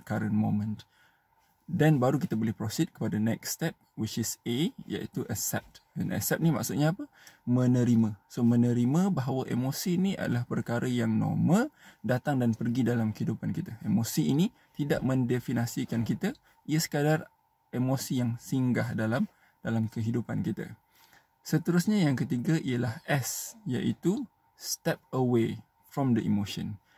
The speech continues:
Iaitu kita distancekan diri kita daripada emosi itu dengan kita beritahu diri kita bahawa betul kita rasa sedih, betul kita fra-, rasa frustrated, betul kita rasa down, tapi ia hanyalah salah satu emosi yang kita ada,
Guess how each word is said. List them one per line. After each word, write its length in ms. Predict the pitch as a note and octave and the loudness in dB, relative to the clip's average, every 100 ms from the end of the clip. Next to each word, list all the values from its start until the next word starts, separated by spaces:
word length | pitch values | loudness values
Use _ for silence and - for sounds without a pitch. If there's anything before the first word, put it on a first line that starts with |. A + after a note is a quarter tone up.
| _ - | _ -6
Iaitu 480 | F#2+ A#2+ - A3 C#4+ | -2 -2 -2 -4 -4
kita 160 | A3 F#3 | -4 -2
distancekan 880 | - B2 - - F#3+ F#3 F3+ C#3+ C3 | -2 -2 -4 0 2 4 2 0 0
diri 240 | B2+ B2 | 2 0
kita 240 | - G2+ | -2 -4
daripada 400 | E3+ B2+ - A#2 | -2 -2 -2 -4
emosi 480 | - A2+ A2 - B2+ | 0 2 0 -2 -4
itu 240 | A2+ G3+ D4 - - - | -2 -2 -6 -12 -20 -6
dengan 240 | B2+ C#3 | -2 0
kita 240 | C#3 - C#3 | 0 0 0
beritahu 480 | D3 D#3+ D#3+ D#3 | 2 2 2 2
diri 240 | D3+ C#3+ C3 | 4 2 0
kita 320 | B2+ - F#3 | -2 -4 -2
bahawa 480 | E3 D3+ D3 G3 D#4 - - - | 0 0 0 -2 -4 -10 -8 -4
betul 400 | F#3 - E3 C4 | -4 0 0 0
kita 160 | D#3+ C3+ | -4 -2
rasa 240 | C#3 C#3 | -2 0
sedih, 400 | C3 A2+ C3 G#3 | 0 0 0 -2
betul 320 | A#2 A#2+ C#3+ | -2 -2 -2
kita 240 | D3 - - | -4 -6 -8
fra-, 240 | - - - | -10 -10 -6
rasa 240 | B2 - | -6 -6
frustrated, 640 | A#2+ B2 - A2+ - C#3 - - | -4 -4 -4 -6 -6 -12 -14 -8
betul 320 | G#2+ - C#3+ | -8 -4 -4
kita 160 | C3 G#2+ | -4 -2
rasa 240 | A2 - | -2 -2
down, 320 | A2 A2 D#3 B3+ - - - | 0 2 2 0 -8 -18 -8
tapi 240 | D#3+ E3 | -4 0
ia 240 | D#3 F3 C3 | 4 4 4
hanyalah 560 | D3 C#3+ D#3 D3 C#3+ | 2 2 2 0 -2
salah 320 | - C#3 C3 | -6 -4 -2
satu 320 | B2 C3 - - | -4 -8 -10 -12
emosi 640 | - B2 C3 C#3 - C#3 A#2 | -4 -2 0 -2 -2 0 2
yang 80 | A2+ | 0
kita 180 | A2 - | -2 -6
ada, 320 | G2+ G#2 - | -6 -4 -6